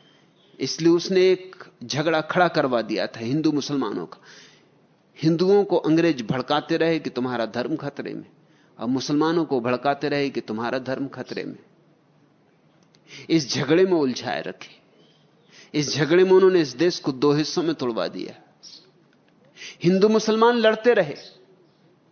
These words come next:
लोग सोचते थे कि हिंदुस्तान और पाकिस्तान बट जाएंगे तो फिर दंगा फसाद खत्म हो जाएगा, मगर नहीं खत्म हुआ। हिंदू मुसलमान अगर बट गए तो क्या होता है?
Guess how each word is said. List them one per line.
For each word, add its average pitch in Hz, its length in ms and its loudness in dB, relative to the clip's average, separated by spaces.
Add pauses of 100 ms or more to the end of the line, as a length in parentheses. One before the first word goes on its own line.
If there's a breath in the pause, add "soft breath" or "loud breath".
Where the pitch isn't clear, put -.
(2250 loud breath)
लोग 233 340 6
सोचते 262 540 0
थे 269 200 2
कि 208 140 2
हिंदुस्तान 226 560 2
और 202 160 2
पाकिस्तान 185 600 0
बट 170 180 2
जाएंगे 143 520 2 (360 loud breath)
तो - 60 0
फिर 202 260 0
दंगा 165 300 2
फसाद - 420 -4
खत्म 240 280 -2
हो 240 160 0
जाएगा, - 500 -6 (260)
मगर 160 240 -2
नहीं 208 200 -2
खत्म 143 320 -6
हुआ। - 280 -10 (1000 loud breath)
हिंदू 180 280 2
मुसलमान 220 640 2 (220)
अगर 160 200 2
बट 180 260 2
गए 143 240 0
तो - 320 -10
क्या 226 180 0
होता 208 340 -2
है? - 200 -16